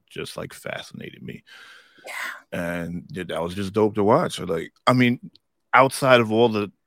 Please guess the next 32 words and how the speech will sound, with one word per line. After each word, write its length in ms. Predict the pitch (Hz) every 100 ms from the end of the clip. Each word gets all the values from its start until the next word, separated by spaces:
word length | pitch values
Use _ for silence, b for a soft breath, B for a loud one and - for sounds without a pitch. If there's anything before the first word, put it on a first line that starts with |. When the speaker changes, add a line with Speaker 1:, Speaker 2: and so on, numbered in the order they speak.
| _ _ -
Speaker 1:
technical 680 | - - 117 98 - 95
stuff 440 | - - 95 92 92
and 320 | 92 90 -
physics 640 | - - 120 101 98 - 92
and 160 | 90
so 280 | - 104 98
on 80 | 92
and 80 | -
so 240 | 92 85
forth, 340 | - - - _ -
it, 420 | 113 107 104 101
it, 340 | 104 104 -
it, 220 | - 101 104 107
it 60 |
was 120 | 107 101
just 240 | 92 95
dope 260 | 101 95 -
to 80 |
watch 320 | 92 92 87 98
him 80 |
make 200 | 95 87
the 60 | -
f-, 160 | - -
the, 340 | 92 - - -
the 80 |
Mach, 320 | - 55 - -
I 60 | -
guess 160 | -
the 80 | -
Mach 200 | - - -
two, 260 | - 123
right? 280 | 107 - 110